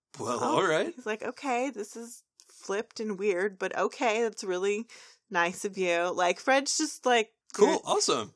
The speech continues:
Speaker 2: Okay, great.
Speaker 1: Welcome in."
Speaker 2: You know,
Speaker 1: Mm-hmm.
Speaker 2: you, it's not like you can vote for me, kid." <laughs>
Speaker 1: But fine,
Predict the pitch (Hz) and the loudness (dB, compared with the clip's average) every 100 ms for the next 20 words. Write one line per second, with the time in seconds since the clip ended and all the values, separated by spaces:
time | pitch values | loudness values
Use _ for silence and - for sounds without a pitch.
0 | - 277 294 277 170 143 135 185 254 247 | -8 -6 -6 -2 2 2 2 2 0 -2
1 | - 175 160 160 - 175 170 - 170 165 | -4 -6 -2 -2 -4 -6 -8 -8 -6 -6
2 | - 220 220 233 208 180 196 - 160 156 | -4 -6 -6 -6 -4 -2 -4 -4 -6 -6
3 | 156 151 - - - - - 320 - - | -6 -6 -8 -16 -16 -6 6 6 6 0
4 | - - - _ _ _ - - 139 156 | -4 -8 -14 _ _ _ -18 -2 2 4
5 | 147 120 202 | 4 4 2